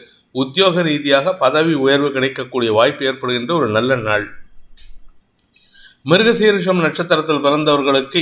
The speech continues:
இன்று உங்களுக்கு செல்வாக்கு அதிகரிக்கிறதுக்கு வாய்ப்பு இருக்கு. ஆனா மூத்த சகோதரர்களுடன் கருத்து மோதல் ஏற்படும். உங்களுடைய செல்வாக்கை பயன்படுத்தி சில காரியங்களை சாதிக்கணும்னு நினைப்பீங்க. அது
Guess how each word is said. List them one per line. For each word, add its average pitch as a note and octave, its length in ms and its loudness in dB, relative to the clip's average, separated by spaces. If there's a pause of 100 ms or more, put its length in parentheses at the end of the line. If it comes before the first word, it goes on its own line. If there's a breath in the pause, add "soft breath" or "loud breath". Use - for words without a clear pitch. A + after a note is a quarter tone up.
இன்று F3 420 0
உங்களுக்கு C#3 580 -2
செல்வாக்கு F3+ 580 -2
அதிகரிக்கிறதுக்கு C#3 720 -4
வாய்ப்பு C3 300 2
இருக்கு. B2+ 240 -6
ஆனா B2 300 -2
மூத்த C#3+ 380 -6
சகோதரர்களுடன் C3 880 -4 (400 loud breath)
கருத்து F#3 420 0
மோதல் C#3+ 360 0
ஏற்படும். B2+ 480 0
உங்களுடைய B2 440 0 (100)
செல்வாக்கை F3 680 0
பயன்படுத்தி C3 640 -4
சில A#2+ 260 -4
காரியங்களை C3+ 540 0
சாதிக்கணும்னு C3 640 -2
நினைப்பீங்க. B2 420 -6 (460 loud breath)
அது A#2 200 2